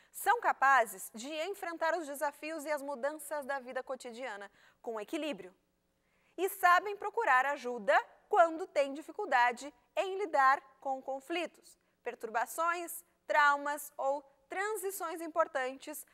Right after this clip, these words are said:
nos diferentes ciclos da vida. A saúde mental de uma pessoa está relacionada à forma como ela reage às exigências da vida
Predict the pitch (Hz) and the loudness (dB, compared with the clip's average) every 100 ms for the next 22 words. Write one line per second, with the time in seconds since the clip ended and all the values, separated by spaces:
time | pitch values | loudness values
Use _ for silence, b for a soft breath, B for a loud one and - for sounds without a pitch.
0 | b - 349 302 302 320 302 311 302 - | b -8 -6 -6 -2 -2 -2 -6 -10 -2
1 | 403 403 392 339 403 262 202 180 196 b | -2 -2 -4 -2 -4 -2 -8 -10 -18 b
2 | b b - - - 311 359 440 427 440 | b b -4 -2 4 4 4 2 0 -4
3 | 359 240 208 196 190 - 190 277 285 277 | -4 -6 -6 -10 -16 -16 -6 -2 -2 -4
4 | - 262 269 269 320 294 240 226 233 b | -8 -8 -8 -8 -10 -8 -8 -8 -10 b
5 | b _ - 262 - - 294 294 311 311 | b _ 2 2 0 2 6 6 2 -4
6 | - 302 262 254 262 233 226 220 233 285 | -4 2 2 2 -2 -2 -2 -2 -6 -2
7 | 349 294 269 269 254 285 - b b 226 | 2 6 6 2 -4 -12 -12 b b 0
8 | 220 208 339 381 403 277 262 269 - 277 | 0 -2 -4 -2 -2 -4 -6 -6 -8 -4
9 | 269 302 240 220 196 | -2 -4 -6 -6 -6